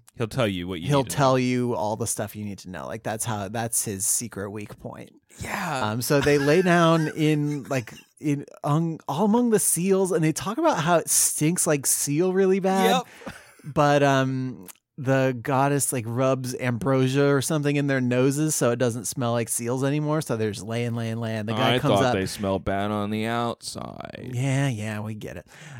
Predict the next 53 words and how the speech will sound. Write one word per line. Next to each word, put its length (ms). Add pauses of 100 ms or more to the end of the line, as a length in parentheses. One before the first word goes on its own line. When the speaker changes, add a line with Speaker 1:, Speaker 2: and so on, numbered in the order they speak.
(200)
Speaker 2:
Uh, 280
the 260
seals 400
and 80
the 60
guy 200
come 200
up. 160
He 80
counts 340
the 100
seals. 720
He 160
even 180
ca-, 200
he, 80
so, 200
and 200
he 60
counts 320
them 260
as 120
seals, 440
which 160
I 100
don't, 260 (240)
like, 240
is 180
the 280 (120)
seal 400
counting 600
just 240
a 80
thing 280
he 160
has 300
to 120
do 240
to 80
fall 320
asleep? 340
Speaker 1:
Yeah. 200
Speaker 2:
Like, 220
does 140
he 140
not 260
know 160
how 160
many 280
he 180
<laughs> 80
has? 180
Speaker 1:
It's 240